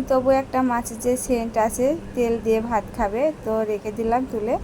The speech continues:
খারাপ লাগে না, মাছের তেল দিয়ে কিন্তু ভাত খেতে ভালোই লাগে। তেল বের না হলেও একটা তেলে ইলিশ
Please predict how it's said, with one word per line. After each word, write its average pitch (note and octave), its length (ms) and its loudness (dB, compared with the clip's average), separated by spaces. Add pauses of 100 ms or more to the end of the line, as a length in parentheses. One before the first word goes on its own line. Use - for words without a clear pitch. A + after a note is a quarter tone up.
(440)
খারাপ A#3 320 4
লাগে G#3+ 260 0
না, A3+ 160 0
মাছের A#3+ 420 0
তেল A3+ 200 0
দিয়ে A3+ 140 -2
কিন্তু A#3+ 240 -2
ভাত A3+ 300 0
খেতে A#3+ 220 -4
ভালোই G#3+ 400 0
লাগে। A3+ 260 2 (100)
তেল C4+ 220 2
বের A3+ 280 0
না A#3 240 0
হলেও B3+ 320 2 (440)
একটা A3+ 240 -2 (120)
তেলে A#3+ 300 2
ইলিশ A#3 220 -6